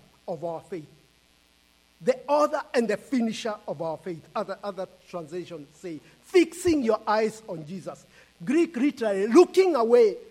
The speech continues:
to Jesus, the author and the perfecter of our faith." So the focus also matters. Yes,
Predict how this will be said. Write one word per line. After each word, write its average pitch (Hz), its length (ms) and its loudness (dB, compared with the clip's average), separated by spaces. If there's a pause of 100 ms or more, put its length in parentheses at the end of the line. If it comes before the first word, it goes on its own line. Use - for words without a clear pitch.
(180)
to 208 140 -6
Jesus, 156 560 -10 (880)
the 226 180 -2
author 254 260 2
and 220 140 0
the 185 60 -2
perfecter 196 440 -8
of 160 220 -8
our 143 120 -10
faith." 147 260 -14 (760)
So 285 160 -2
the 220 140 -2
focus 339 580 -4 (120)
also 269 340 -2
matters. 202 480 -10 (400)
Yes, 220 540 -6